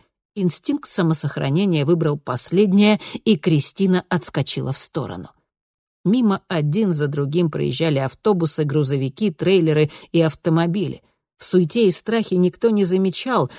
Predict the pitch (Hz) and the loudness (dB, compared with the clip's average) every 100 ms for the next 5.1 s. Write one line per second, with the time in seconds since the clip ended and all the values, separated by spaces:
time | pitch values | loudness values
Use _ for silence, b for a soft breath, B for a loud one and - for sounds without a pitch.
0 | B - 165 - 196 180 - 160 151 156 | B 0 0 2 0 -2 0 0 2 0
1 | 165 - 147 143 139 - - 254 202 151 | -2 -2 -4 -2 -4 -4 -4 0 2 2
2 | B B B - 160 - 220 170 170 160 | B B B -8 -6 -6 -4 -2 0 0
3 | 160 - - 208 151 131 - 143 190 147 | 0 -4 -4 -6 -6 -8 -8 -6 -4 -4
4 | 135 135 - 139 135 - 240 - 131 - | -4 -4 -6 -6 -8 -10 -10 -10 -8 -8
5 | - | -8